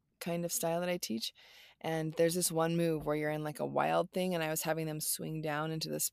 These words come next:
sitting position. And it's interesting, in the entire flow that I had, like, come up with ahead of time, that movement from the wild thing, which was where you have, like, one arm and you're kind of arched back,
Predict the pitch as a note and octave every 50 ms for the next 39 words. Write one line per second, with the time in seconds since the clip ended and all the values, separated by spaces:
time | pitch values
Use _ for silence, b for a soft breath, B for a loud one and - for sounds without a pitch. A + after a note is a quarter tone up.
0 | _ - - - D#3+ E3 F3 F3+ F#3+ F#3+ F#3+ - - A3 A#3 A3+ b b b b
1 | b b b b b - F3+ F#3 F3+ - - G#3 G#3 G#3 F3+ E3+ D#3+ E3+ E3+ E3+
2 | E3+ E3 - - E3 D#3+ E3+ F3+ F3+ - - E3+ D#3+ E3 F3 F3+ D#3+ D3+ D#3 D#3+
3 | D3+ C#3+ C#3+ C#3 C#3 - _ _ - _ _ _ _ - - - D#3 D3+ D#3 -
4 | - F3 - E3 D#3+ D#3+ E3+ E3+ - F3+ F3+ F#3+ G3+ G3+ b b b b b b
5 | - D#3+ E3 E3+ F#3 G3 - - F3+ F3+ F#3 F#3+ F#3+ G#3 G#3+ A#3 A#3 F3 - -
6 | - E3+ E3 E3 D#3+ D#3+ D3+ D3 D3 D3+ E3+ F3+ F#3+ G3+ G#3 - A#3 A3+ A#3 A3+
7 | A3+ G#3 - _ _ _ _ - F#3 F#3 F#3+ F#3 - - - - F3+ E3+ E3+ E3+
8 | E3+ E3+ E3+ E3 E3 E3+ D#3+ D#3 F3 E3 E3 E3 E3 E3 E3 E3 E3+ E3+ E3+ F3
9 | F3 E3 E3 - - - - F3 E3+ F3+ - F3 F3 F#3+ G#3 - - - - F#3+
10 | G#3+ B3 C4 - -